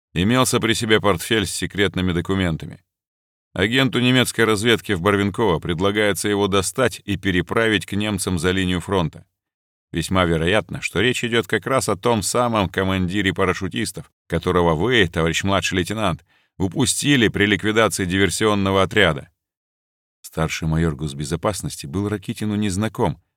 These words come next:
данные излагал сухо и без излишних эмоций. "Ваша группа направляется с заданием перехватить вражеского агента,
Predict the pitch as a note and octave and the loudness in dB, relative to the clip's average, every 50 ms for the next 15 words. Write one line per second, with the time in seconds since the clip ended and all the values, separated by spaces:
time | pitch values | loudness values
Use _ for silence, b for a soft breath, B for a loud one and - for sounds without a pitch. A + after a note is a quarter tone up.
0 | _ - D2 G2 A#2+ A#2+ A#2 G#2+ F#2+ E2 D#2 - - E2 C#2+ D#2+ D#2+ D#2 C#2+ C#2+ | _ -4 0 2 2 2 2 2 2 0 0 -2 -6 -8 -4 -2 -2 -2 -2 -4
1 | C#2+ C2+ - - C3+ C3+ - - B2+ G#2 F#2+ _ _ - B2+ B2+ A#2+ A#2+ A#2 G#2 | -8 -8 -6 -4 -4 -4 0 0 0 0 0 _ _ -8 -8 -6 -4 -4 -4 -2
2 | G#2+ G2 - F#2 F#2 G2+ F#2 - G2 E2+ - F#2 E2+ D#2 C#2 C2 - - - - | -4 -4 -4 -4 -4 -4 -4 -6 -10 -8 -4 -4 -4 -4 -4 -6 -12 -16 -18 -20
3 | _ _ _ _ _ _ _ _ _ _ _ _ _ _ - D2+ D#2 G2 G#2+ G2+ | _ _ _ _ _ _ _ _ _ _ _ _ _ _ -6 0 2 2 2 2
4 | G2+ G#2+ G2+ D#2+ F#2+ C3 C#3 A#2 F#2 F#2+ E2 C#2+ C#2 E2 E2+ D2 F2 G2+ G2+ G#2 | 2 0 0 0 0 0 0 2 2 2 2 2 0 0 0 2 2 2 4 6
5 | A2 A2+ A2 G#2 - - G2+ F2 C#2+ D#2 G2 G#2 G2+ G#2 G#2+ G#2+ G#2+ G#2 G2 E2+ | 6 6 6 4 2 0 -2 -2 0 2 2 4 4 4 2 2 2 2 2 2
6 | F2 F#2+ G2 G#2+ A2 - - A#2 A#2 G#2+ - C3+ A#2 E2+ F2 F#2 G2 G#2+ F#2 E2+ | 2 2 2 2 2 2 4 2 2 4 2 0 0 0 0 0 2 2 2 0
7 | E2+ - - F#2 F#2 F2+ E2+ F2+ G2+ A#2 A#2 A2 - A2 G#2 F2+ | -2 -4 -4 -2 -2 -2 -2 -2 -2 -4 -4 -4 -2 0 0 0